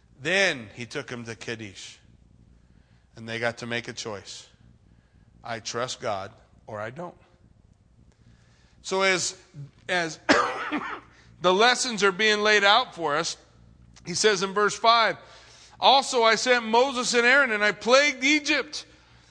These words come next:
according to what I did among them. Afterward I brought you out, and I brought your fathers out of Egypt. And you came to the sea." What sea was that? Yeah, Red Sea. "And the Egyptians pursued your fathers with chariots and horsemen to the Red Sea.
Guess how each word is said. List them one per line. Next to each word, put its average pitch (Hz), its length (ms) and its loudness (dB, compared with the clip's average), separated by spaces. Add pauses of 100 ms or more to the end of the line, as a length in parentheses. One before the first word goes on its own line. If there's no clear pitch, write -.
according 262 480 2
to 240 80 2
what 254 200 4
I 254 140 6
did 254 220 0
among 254 340 0
them. 208 180 0
Afterward 240 540 2
I 226 60 2
brought 233 320 2
you 233 200 2
out, 226 300 2
and 165 160 -6
I 202 120 4
brought 226 340 4
your 220 140 0
fathers 247 500 2
out 233 160 4
of 214 100 0
Egypt. 240 540 -2 (640)
And 143 120 -8
you 160 80 -4
came 214 340 2
to 220 120 -4
the 208 120 0
sea." 220 360 2
What 165 220 -2
sea 214 160 0
was 208 140 -2
that? 240 280 2 (1400)
Yeah, 147 160 -2
Red 180 300 0
Sea. 214 220 2
"And 190 120 2
the 185 120 2
Egyptians 220 480 -2
pursued 269 640 0
your 254 160 0
fathers 254 580 0
with 202 160 -8
chariots 247 520 2
and 214 100 -4
horsemen 214 520 -2
to 208 120 -8
the 196 100 -2
Red 214 260 0
Sea. 226 440 -2